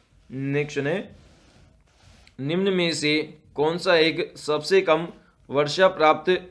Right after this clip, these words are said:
करता है? तो इसका करेक्ट आंसर है ऑप्शन नंबर सी, बिल्कुल करेक्ट है, जो लेह स्थान है वहाँ पर सबसे कम वर्षा होती है पूरे भारत में। नेक्स्ट है,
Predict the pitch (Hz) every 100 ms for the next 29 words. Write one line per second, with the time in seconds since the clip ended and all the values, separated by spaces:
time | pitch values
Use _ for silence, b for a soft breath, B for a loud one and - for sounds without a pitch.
0 | - 143 143 170 160 139 120 113 - _
1 | _ 127 123 135 135 151 151 160 151 131
2 | 131 131 - 131 131 135 139 139 139 135
3 | - b b b - 151 160 160 156 156
4 | 135 - 139 139 139 - 127 135 127 135
5 | 147 151 143 135 143 139 135 120 131 127
6 | - - 135 - 156 156 151 B B B
7 | 147 165 196 - - 139 143 143 185 180
8 | 151 143 147 143 151 147 - - 131 156
9 | 175 151 135 123 139 131 120 117 - b
10 | b _ 123 131 147 147 135 139 170 220